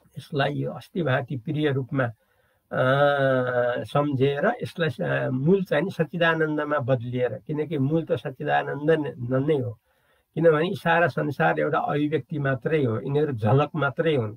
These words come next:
कसको? अ, परमात्माको। जस्तो झलक, मणिको झलक, मणि परमात्मा, झलक संसार भन् जस्तै सारा झलकको आधार परमात्मा हो। यसरी हामी आनन्द आन्न रहन सक्छौँ। यो हो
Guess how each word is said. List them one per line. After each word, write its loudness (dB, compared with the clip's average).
कसको? -2
अ, -8
परमात्माको। -2
जस्तो -2
झलक, 2
मणिको 2
झलक, 2
मणि -2
परमात्मा, 0
झलक 0
संसार -6
भन् -2
जस्तै -4
सारा -2
झलकको -2
आधार 0
परमात्मा -2
हो। -2
यसरी -2
हामी 0
आनन्द -2
आन्न -2
रहन -2
सक्छौँ। -6
यो -2
हो -2